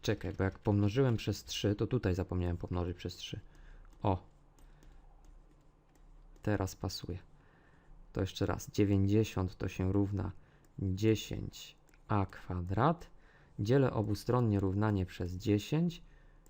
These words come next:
Więc dziewięć to się równa a kwadrat. Po spierwiastkowaniu mamy a równe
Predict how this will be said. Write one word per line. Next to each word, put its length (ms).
Więc 260
dziewięć 320
to 120
się 220
równa 400
a 140
kwadrat. 640
Po 120
spierwiastkowaniu 1040
mamy 400
a 220
równe 480